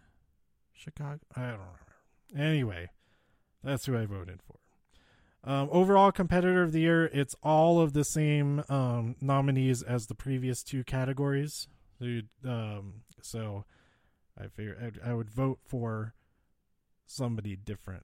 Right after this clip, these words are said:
So the vote that I submitted is for Adam Cole for that category, but, um, like I said, I want, I sh-,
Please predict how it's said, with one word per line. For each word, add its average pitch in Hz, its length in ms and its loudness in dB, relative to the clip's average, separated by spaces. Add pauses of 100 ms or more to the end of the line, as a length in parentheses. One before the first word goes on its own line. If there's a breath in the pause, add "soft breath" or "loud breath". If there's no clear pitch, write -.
So 123 440 -2
the 127 120 0
vote 185 300 6
that 180 120 6
I 170 80 6
submitted 156 440 2
is 135 140 -2
for 131 160 -4
Adam 127 280 0
Cole 120 280 2
for 123 140 -4
that 110 220 -4
category, 110 440 -6
but, 98 600 -12
um, 92 300 -16 (340)
like 101 160 -14
I 87 40 -14
said, - 320 -16
I 110 40 -16
want, 107 140 -18 (120)
I 104 120 -12
sh-, - 100 -20